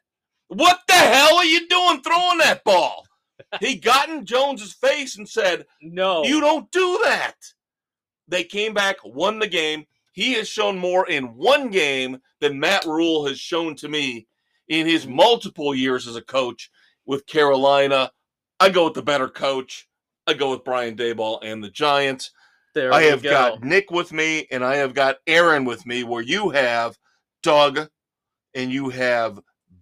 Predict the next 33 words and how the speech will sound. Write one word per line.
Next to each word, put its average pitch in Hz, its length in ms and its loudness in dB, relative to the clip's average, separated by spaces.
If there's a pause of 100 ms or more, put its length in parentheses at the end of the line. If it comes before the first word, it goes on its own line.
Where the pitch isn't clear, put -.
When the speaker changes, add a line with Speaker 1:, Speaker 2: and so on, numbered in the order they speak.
Speaker 1:
Bill, 175 420 2 (240)
and 127 220 -8
you 147 180 -4
have 139 320 -2
Sam 127 460 -4
with 123 160 -8
you. 117 220 -10 (560)
Speaker 2:
Yep, 147 320 0
we'll 151 180 -2
see 156 300 -2
how 143 240 2
it 131 160 -4
goes. 98 520 -10 (520)
Speaker 1:
All 143 100 6
right, 135 140 4
we 139 60 0
got 139 120 2
time 147 240 0
for 127 140 -6
one 170 280 2
more 180 240 2
pick. 127 340 -2 (440)
Looks 330 160 -2
like 180 180 2
it's 175 140 -4
gonna 196 180 0
be 214 100 -2
Speaker 2:
Wow! 277 560 10
Speaker 1:
spillover 208 240 6
again. 170 400 4
Speaker 2:
Spillover 233 580 4 (100)
Speaker 1:
Spillover. 254 580 6
Speaker 2:
again. 185 600 4